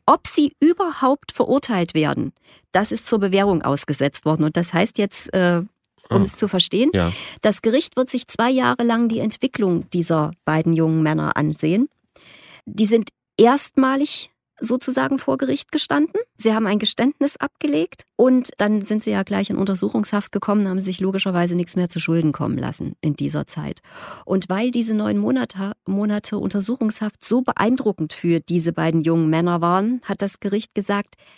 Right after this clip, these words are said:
Speaker 1: das reicht uns als Einwirkung und als Erziehung. Und wir schauen jetzt mal, ob das wirklich schon gereicht hat. Und dazu nehmen wir uns noch zwei Jahre Zeit. Und wenn wieder was passiert, dann machen wir hier eine neue Hauptverhandlung und dann gucken wir,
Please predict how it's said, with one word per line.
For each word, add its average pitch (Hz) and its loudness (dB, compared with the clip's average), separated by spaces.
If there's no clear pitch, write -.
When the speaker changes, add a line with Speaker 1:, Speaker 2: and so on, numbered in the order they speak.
Speaker 1:
das 175 -2
reicht 202 0
uns 160 0
als 165 0
Einwirkung 165 2
und 190 0
als 175 -2
Erziehung. 185 0
Und 220 2
wir 220 2
schauen 269 2
jetzt 202 -2
mal, 208 2
ob - -4
das - -4
wirklich 240 -2
schon 220 -2
gereicht 214 -4
hat. - -8
Und 180 -4
dazu 233 -2
nehmen 226 2
wir 214 0
uns 208 -2
noch 208 -6
zwei 190 -4
Jahre 190 0
Zeit. 233 -2
Und 208 0
wenn 208 2
wieder 269 2
was 165 -2
passiert, 214 -4
dann 214 0
machen 214 0
wir 208 2
hier 202 0
eine 202 0
neue 190 0
Hauptverhandlung 240 -2
und 240 -2
dann 226 -2
gucken 226 -2
wir, 214 0